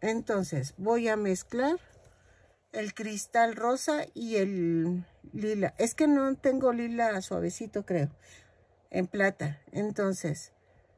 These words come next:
voy a usar estos dos tonos. Ya digo que se va a ver bonito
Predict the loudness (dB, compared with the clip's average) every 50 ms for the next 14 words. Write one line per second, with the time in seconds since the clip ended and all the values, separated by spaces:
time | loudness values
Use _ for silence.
0 | _ _ _ _ -4 -2 0 2 4 2 2 2 0 0 0 0 0 -2 -4 -4
1 | -4 -4 -4 -2 -2 -2 -4 -4 -4 -4 -4 -2 0 0 0 -2 -4 -6 -12 -20
2 | -20 _ _ _ _ _ _ _ _ _ _ _ _ _ _ _ _ _ _ _
3 | _ _ _ _ _ _ _ _ _ _ _ -12 -8 -2 2 4 4 4 4 2
4 | 0 -2 -4 -6 -4 0 2 2 2 4 2 2 2 4 4 4 4 2 0 -2
5 | -4 -6